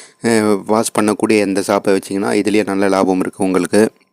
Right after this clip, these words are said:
ஃப்ரெண்ட்ஸ், அடுத்ததா நம்ம பார்க்க போறது இந்த டூ வீலர் ஸ்பேர் பார்ட்ஸ் ஷாப். டூ வீலர் அல்லது ஃபோர் வீலர் ரெண்டுமே சேர்ந்து,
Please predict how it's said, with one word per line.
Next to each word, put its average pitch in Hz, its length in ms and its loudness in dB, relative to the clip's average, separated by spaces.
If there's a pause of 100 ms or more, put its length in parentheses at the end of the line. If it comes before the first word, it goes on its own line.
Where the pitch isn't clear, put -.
(880)
ஃப்ரெண்ட்ஸ், 143 300 -2
அடுத்ததா 139 300 2
நம்ம 117 200 0
பார்க்க 110 460 2
போறது 107 80 2
இந்த 120 240 2
டூ 127 200 2
வீலர் 120 360 4
ஸ்பேர் 113 300 0
பார்ட்ஸ் 107 280 -4
ஷாப். 107 200 -2 (100)
டூ 117 180 6
வீலர் 120 300 2
அல்லது 101 280 -2
ஃபோர் 110 280 2
வீலர் 98 300 -2 (380)
ரெண்டுமே 117 300 0
சேர்ந்து, 110 520 2